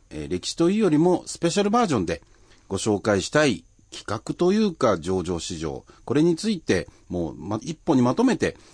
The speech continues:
お話を聞いていきます。渋沢栄一と東京プロマーケット上場市場というお話をさせていただきます。まずはゲストをご紹介させていただきます。ご自身の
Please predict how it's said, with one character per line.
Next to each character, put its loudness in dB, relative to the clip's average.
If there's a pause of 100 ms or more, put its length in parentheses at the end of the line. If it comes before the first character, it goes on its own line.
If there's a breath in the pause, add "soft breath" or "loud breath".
お -10
話 -4
を -8
聞 -12
い -14
て -4
い -2
き -10
ま -8
す。 -12
渋 -2
沢 4
栄 2
一 -2
と 2 (180)
東 2
京 4
プ 0
ロ 4
マ 2
ー -2
ケ -8
ッ -10 (100)
ト -10 (120)
上 -2
場 -2
市 -8
場 -10 (340 soft breath)
と 2
い 0
う 4
お 2
話 -2
を -2
さ -10
せ -18
て -2
い -18
た -10
だ -18
き -20
ま -18
す。 -16 (800)
ま 4
ず 2
は 4
ゲ 0
ス -8
ト -4
を -6
ご -10
紹 -8
介 -12
さ -14
せ -20
て 0 (220 soft breath)
い -20
た -4
だ -10
き -8
ま 2
す。 -8 (300 soft breath)
ご -10
自 -8
身 -2
の -8